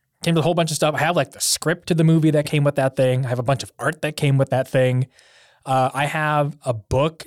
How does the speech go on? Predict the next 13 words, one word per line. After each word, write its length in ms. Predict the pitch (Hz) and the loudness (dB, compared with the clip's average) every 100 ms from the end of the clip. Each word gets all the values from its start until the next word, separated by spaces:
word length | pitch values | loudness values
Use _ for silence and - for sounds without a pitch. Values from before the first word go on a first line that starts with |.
| - | -2
that 160 | 135 131 | 0 0
has 380 | 135 131 123 | 0 0 -2
the 120 | - 127 | -2 -2
entire 360 | 117 156 139 | 0 0 0
storyboard 920 | - - - 135 147 139 139 143 139 | 0 -2 0 2 2 2 2 2 2
of 200 | 139 131 | 0 0
it. 180 | 131 135 | 2 0
I 100 | 127 | 0
have 200 | 143 160 | 0 0
the 60 | 123 | -4
soundtrack 580 | - 147 147 147 143 117 | -2 -2 0 -2 -4 -6
on 140 | 110 101 | -10 -10
vinyl. 680 | 107 131 143 139 135 135 | -6 -2 0 2 2 0